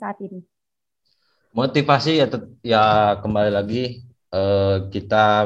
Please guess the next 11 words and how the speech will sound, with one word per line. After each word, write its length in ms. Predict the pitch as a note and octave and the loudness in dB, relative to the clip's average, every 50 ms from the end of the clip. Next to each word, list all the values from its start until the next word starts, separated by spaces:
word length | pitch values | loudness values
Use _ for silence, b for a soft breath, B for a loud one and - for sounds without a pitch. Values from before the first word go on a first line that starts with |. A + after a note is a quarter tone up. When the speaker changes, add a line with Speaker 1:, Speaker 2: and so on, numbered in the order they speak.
| G2+ G2 G2+ | -2 -4 -6
Speaker 2:
bisa 240 | G2+ F#2+ G2 G2 G2 | -6 -6 -4 -4 -4
berbuat 480 | F#2+ G2 G2+ G2+ G2 G2 G2+ G2+ - G2+ | -4 -2 -2 0 0 0 0 0 -2 -6
apa 320 | G2+ - G#2 G#2 G#2 - | -4 0 0 0 0 0
untuk 240 | G2+ F#2+ G2+ G2+ - | -2 -4 -6 -6 -8
kepada 320 | - - F#2 F#2 F#2 F#2 | -6 -6 -4 -2 -2 -2
masyarakat. 800 | F#2 F2+ E2+ F2+ F2+ E2+ D#2+ D#2+ D#2 - G#2+ A#2+ A#2+ - - - | -4 -4 -6 -8 -8 -8 -8 -8 -4 0 2 2 2 0 -4 -16
Speaker 1:
Iya. 240 | - - _ - A2 - G2 | -20 -20 _ -18 -16 -8 -2
Speaker 2:
Kita, 180 | A2+ A2 A2 A2+ A2 F#2 - - - - _ _ | 2 4 6 6 4 2 0 -6 -14 -20 _ _
eh, 360 | - D2 G2+ G#2 G#2 G2+ G2+ G#2 | -10 -8 -6 -4 -4 -4 -4 -2
bergeraknya 560 | G2 G#2 G2+ G2 G2 G#2+ G#2 G#2+ G#2 A#2 A#2 A2+ | 0 0 0 0 0 2 2 2 2 2 0 0
itu, 200 | A#2 C3+ C#3 | 0 2 2